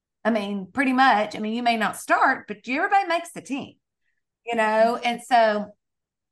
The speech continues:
Speaker 1: baseball, pretty much everybody probably makes the team. I mean, and so with this competitive,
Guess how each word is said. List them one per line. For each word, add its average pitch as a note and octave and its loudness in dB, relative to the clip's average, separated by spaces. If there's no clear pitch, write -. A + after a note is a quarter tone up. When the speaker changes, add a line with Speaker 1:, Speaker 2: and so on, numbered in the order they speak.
Speaker 1:
baseball, B3 0
pretty C#4+ -6
much D4 -8
everybody B3+ 0
probably A3+ -2
makes G3+ -6
the C#3+ -10
team. F3+ -6
I F#3 0
mean, F3+ -4
and A3+ 2
so G#3+ 4
with G#3 -4
this - -10
competitive, G#3+ -2